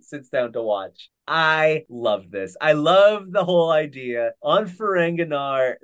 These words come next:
they are all about making television shows like this.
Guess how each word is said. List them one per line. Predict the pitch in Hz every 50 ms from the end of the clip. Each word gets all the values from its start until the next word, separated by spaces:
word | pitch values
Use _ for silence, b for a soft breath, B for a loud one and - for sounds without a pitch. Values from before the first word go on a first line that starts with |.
| 127 120 117
they | 135 139 147 156 160 165 170
are | 165 - 151 143 135 -
all | - 131 139 147 151
about | 151 143 147 139 139 135 131 - 131
making | 131 131 135 135 - 147 135 131 135 135 _ _
television | - 147 139 131 123 120 120 123 117 113 120 120
shows | - - 123 120 117 110 107 113
like | 113 113 107 107 _ -
this. | 110 107 107 - -